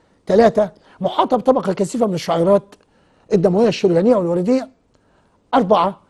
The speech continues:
مبطنة ببخار الماء. تعال نشوف كيفية تبادل الغازات مع بعض هنا في هذا الفيديو.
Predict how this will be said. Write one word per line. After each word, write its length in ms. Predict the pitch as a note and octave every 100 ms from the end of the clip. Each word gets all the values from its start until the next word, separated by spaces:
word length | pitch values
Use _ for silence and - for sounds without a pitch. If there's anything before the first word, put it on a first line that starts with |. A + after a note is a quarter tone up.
| _
مبطنة 400 | E3 E3+ E3+ B3
ببخار 720 | F3 D3 C#3+ E3 E3+ F3 F3 D#3+ _ _ _ -
الماء. 300 | F#3 G3 A3 - _ _ _ _ _
تعال 200 | G3+ D4+
نشوف 200 | F#4+ F4
كيفية 320 | - G3+ C#4
تبادل 400 | A3+ F#3+ A#3 A3+
الغازات 460 | E3 D3+ D3+ G3 G3 _ _ _ _ _
مع 180 | E3+ D#3
بعض 280 | D#3+ C4 C#4+ - _ _ _ -
هنا 260 | A#3 A3 A3 _
في 120 | - E3
هذا 220 | G3+ F3
الفيديو. 420 | D#3 A#3+ C#4